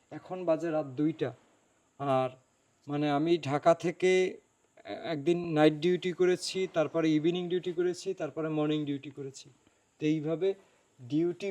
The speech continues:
ম্যানেজ করে তারপরে আমার মানব সেবা করতে হয়। আমাকে আসলে সরকার বা কি, আহ, সরকারও দায়িত্ব দেয়নি, সরকারও আমাকে বেতন দেয় না। তো আমি আমার জায়গা থেকে যতটুকু পারি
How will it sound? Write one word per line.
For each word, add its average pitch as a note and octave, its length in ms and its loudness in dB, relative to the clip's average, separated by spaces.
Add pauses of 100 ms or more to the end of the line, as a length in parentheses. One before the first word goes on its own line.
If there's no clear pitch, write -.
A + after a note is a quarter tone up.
(120)
ম্যানেজ F3 320 2 (220)
করে D#3+ 200 2 (240)
তারপরে E3 340 -2
আমার F3 260 -2
মানব D3+ 160 -4 (100)
সেবা D3 160 -4
করতে C3+ 320 -10
হয়। B2+ 120 -12 (600)
আমাকে D#3+ 300 -2
আসলে F#3+ 280 -2 (220)
সরকার D#3+ 420 2 (100)
বা D#3 80 2 (100)
কি, D3+ 140 -2 (580)
আহ, C3 440 -6 (560)
সরকারও D#3+ 400 0 (160)
দায়িত্ব D#3 240 -2 (120)
দেয়নি, D#3 280 0
সরকারও D3+ 500 -6
আমাকে D3+ 220 -8
বেতন D3 340 0
দেয় B2+ 200 -2
না। A2+ 60 -12 (580)
তো C#3+ 60 -10 (140)
আমি D3+ 160 -2
আমার F3 280 -4
জায়গা D3 240 0
থেকে E3 200 -12 (100)
যতটুকু D3+ 440 -8
পারি D3+ 220 -2